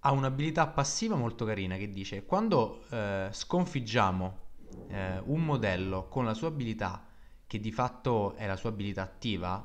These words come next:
puntare il mirino, Loku diventa automaticamente concentrato." Allora la domanda che ci facciamo è: che cosa fa questa puntare il mirino? Intanto spreca due azioni, pertanto vincola il nostro personaggio a stare completamente fermo.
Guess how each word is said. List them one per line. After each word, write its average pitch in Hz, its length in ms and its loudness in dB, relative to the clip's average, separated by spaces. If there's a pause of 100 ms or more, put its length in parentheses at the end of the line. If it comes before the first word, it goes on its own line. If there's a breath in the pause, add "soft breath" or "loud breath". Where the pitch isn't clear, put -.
puntare 113 440 -2
il 98 100 -2
mirino, 101 680 -4 (760 soft breath)
Loku 196 600 6
diventa 156 380 0
automaticamente 147 760 -2
concentrato." 95 760 -6 (720 loud breath)
Allora 156 460 2
la 110 100 -2
domanda 110 340 0
che 110 80 -2
ci 110 160 -4
facciamo 113 400 0
è: 92 80 -2
che - 140 -12
cosa 139 180 0
fa 147 200 4
questa 107 300 -4
puntare 101 360 -4
il 98 80 -4
mirino? 98 380 -4
Intanto 165 340 0
spreca 120 420 -2
due 113 220 -2
azioni, 90 600 -4
pertanto 98 680 -4 (480 loud breath)
vincola 127 680 2
il 101 80 0
nostro 113 400 0
personaggio 110 600 -2
a 120 40 0
stare 101 320 -4
completamente 107 760 -4
fermo. 98 440 -10